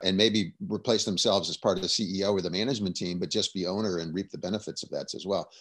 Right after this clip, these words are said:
So the, the fun for us is the answer is always different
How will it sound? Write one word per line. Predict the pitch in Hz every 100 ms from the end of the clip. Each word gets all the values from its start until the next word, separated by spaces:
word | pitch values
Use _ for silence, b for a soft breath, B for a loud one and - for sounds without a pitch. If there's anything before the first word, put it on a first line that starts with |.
| B
So | - 131 -
the, | 117 117 110 -
the | 120
fun | - 160 165
for | 139
us | 123 135 117
is | 95 -
the | 101 113
answer | 127 131
is | 123
always | 101 107 120
different | 95 104 120 120